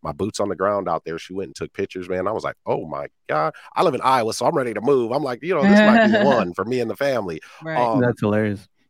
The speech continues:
Speaker 1: yeah. So, so, you know, I've expanded, you know, but I did not st-, I didn't start that way. It's not like I,
Speaker 3: Mm-hmm.
Speaker 1: you know, woke up and was like, "Hey, I'm gonna have, you know, five person team and be buying houses in Denver." Right? No, dude, I was just trying to get the house, you know, I saw in my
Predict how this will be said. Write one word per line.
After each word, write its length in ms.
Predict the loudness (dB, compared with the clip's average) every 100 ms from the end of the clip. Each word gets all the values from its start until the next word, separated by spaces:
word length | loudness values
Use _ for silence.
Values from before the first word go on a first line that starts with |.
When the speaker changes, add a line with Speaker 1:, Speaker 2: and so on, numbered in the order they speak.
| _ -2
Speaker 1:
yeah. 260 | 0 2
So, 340 | 0 2 2 2
so, 280 | 0 2 2
you 180 | 0
know, 200 | 0 2
I've 220 | 2 0 -2
expanded, 680 | -8 -4 -2 -2 -2 -6 _ _
you 100 | -6
know, 120 | -2
but 140 | -2 -2
I 120 | 0 0
did 160 | 2
not 160 | 0 0
st-, 200 | -2 0
I 60 | 0
didn't 160 | -2
start 320 | -4 0 0 0
that 180 | -6 -4
way. 260 | -6 -6 -10
It's 200 | -12 -6
not 160 | 0
like 180 | 0 2
I, 120 | 2
Speaker 3:
Mm-hmm. 120 | 0 -4
Speaker 1:
you 100 | -6
know, 100 | -4 -2
woke 220 | -2 0
up 160 | -2 -2
and 60 |
was 80 | -4
like, 120 | -2
"Hey, 220 | 0 0
I'm 80 | 0
gonna 120 | 0 0
have, 200 | -2 -2
you 60 | -6
know, 120 | -6
five 260 | -4 -4
person 260 | -4 -8 -8
team 360 | -6 -6 -4 -6
and 100 | -8
be 240 | -10 -12
buying 300 | -6 -2 -2
houses 300 | -2 -4 -8
in 80 | -10
Denver." 300 | -6 -6 -6
Right? 220 | -8 -8
No, 380 | -6 -6 -6 -8 _ _ _ _
dude, 160 | -6 -2
I 120 | 0
was 100 | -2
just 160 | -6 -2
trying 180 | 0 0
to 60 |
get 160 | -4 -2
the 80 | 0
house, 320 | 2 2 -2 -16
you 100 | -10
know, 180 | -4 0
I 100 | 0
saw 400 | 0 0 0 -2 -8 -10
in 140 | -8 -6
my 200 | -4